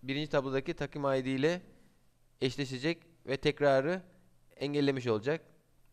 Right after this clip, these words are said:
Diğer alanlarımızda F adı, F soyadı ve doğum tarihi olarak <clears throat> geçerli olacak. Şimdi ilk öncelikle hemen S Q L Server'da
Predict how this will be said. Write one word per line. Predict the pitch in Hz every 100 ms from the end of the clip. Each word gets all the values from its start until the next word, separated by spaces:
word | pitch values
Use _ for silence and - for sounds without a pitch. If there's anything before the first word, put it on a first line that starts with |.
| _ _ - _ _ 127
Diğer | 139 147
alanlarımızda | 135 131 127 127 127 156
F | - 156 139 131 120 - - _
adı, | 113 113 135 175 - - - -
F | 147 135
soyadı | 143 135 127
ve | 143 131
doğum | 139 139
tarihi | 139 127 127 123
olarak | 123 123 117 113 - _ _ - -
<clears throat> | - 156 - - -
geçerli | 117 - 110
olacak. | 107 107 160 170 - - -
Şimdi | - 160 151 156 - - -
ilk | 143
öncelikle | 147 135 139 139 151
hemen | 139 143 147 - - - -
S | 131 143
Q | 147 135
L |
Server'da | - 139 127 127 147 156